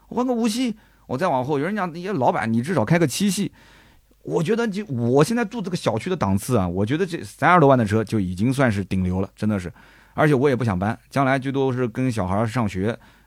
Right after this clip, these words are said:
那就住，住，住个老破小旁边，对吧？那就更不用讲了，还什么好车，可能都买个摩托车了，你说是不是？那因此，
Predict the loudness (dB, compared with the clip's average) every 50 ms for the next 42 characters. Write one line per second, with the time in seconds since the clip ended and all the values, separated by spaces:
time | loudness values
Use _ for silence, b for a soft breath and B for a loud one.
0 | b _ -4 -2 -2 0 0 -2 -4 -4 -6 -10 -10 -10 -10 -10 -8 -6 -6 -6
1 | -4 -4 -4 -2 -2 -2 -2 -2 -2 -4 -2 -4 -6 -4 -4 -2 -2 -2 -2 -4
2 | -4 -4 -4 -2 -2 -2 -2 -2 -2 -2 0 0 -2 -2 -4 -4 -4 -2 -4 -4
3 | -4 -6 -8 -6 -4 -4 -2 -2 -4 -2 -2 -2 -2 -2 -2 -2 -4 -4 -4 -6
4 | -4 -2 -2 -2 -2 0 0 -2 0 0 0 0 2 2 2 2 2 0 0 0
5 | 0 0 0 -2 -4 -4 -4 -6 -8 b b b b b b b b b b 0
6 | 0 0 0 0 0 0 2 2 0 -2 -2